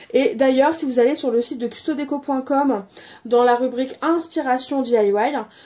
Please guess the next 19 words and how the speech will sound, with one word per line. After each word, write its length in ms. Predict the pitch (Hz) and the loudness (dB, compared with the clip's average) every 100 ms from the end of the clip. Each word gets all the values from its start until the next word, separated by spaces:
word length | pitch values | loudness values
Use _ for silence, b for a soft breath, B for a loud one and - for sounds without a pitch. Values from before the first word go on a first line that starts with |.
| B | B
vous 320 | 220 269 349 320 | -4 2 4 4
aurez, 320 | 269 277 294 _ _ | 2 -2 -4 _ _
euh, 160 | 208 202 | -4 0
voilà, 240 | 214 196 | 0 0
les 160 | 220 262 | 2 0
photos 300 | 302 285 262 | 0 -6 -4
des 120 | 277 | -4
tutos. 440 | 269 262 294 480 - B B B _ | -6 -6 -4 -4 -8 B B B _
Euh, 380 | 220 208 202 202 | 0 2 2 2
vous 180 | 202 339 | 0 0
cliquez 300 | 381 349 330 | 2 2 2
sur 140 | 330 | 2
votre, 360 | 262 254 - 240 | 0 0 -2 -6
sur 160 | - 254 | 0 0
le 80 | |
tuto, 520 | 247 247 - 294 403 381 | 0 -2 -4 2 4 6
vous 180 | 339 330 | 4 4
aurez, 240 | 311 311 | 2 0
euh, 280 | 302 262 | 4 4